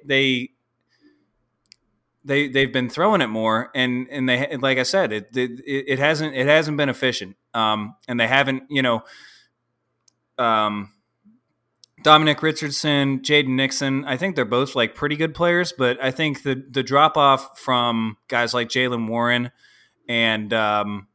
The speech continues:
who's the Canadian dude? Why can't I think of his name? The dude on the Panthers now.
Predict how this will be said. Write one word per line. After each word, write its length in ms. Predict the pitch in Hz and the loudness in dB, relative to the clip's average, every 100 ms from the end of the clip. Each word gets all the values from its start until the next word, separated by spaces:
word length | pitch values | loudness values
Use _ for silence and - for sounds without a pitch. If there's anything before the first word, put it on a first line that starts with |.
| - | -10
who's 160 | 165 | -8
the 100 | 135 | -6
Canadian 460 | 113 113 107 104 101 | -8 -8 -6 -8 -10
dude? 280 | 98 95 101 | -10 -12 -12
Why 140 | - 117 | -10 -8
can't 180 | 117 104 | -6 -8
I 60 | |
think 180 | 95 101 | -10 -16
of 60 | 95 | -18
his 120 | 92 | -18
name? 220 | 95 92 _ _ | -18 -18 _ _
The 80 | 135 | -6
dude 200 | 139 127 | -4 -2
on 80 | 117 | -4
the 80 | |
Panthers 400 | 101 110 104 101 | -6 -10 -10 -12
now. 220 | 104 98 | -10 -10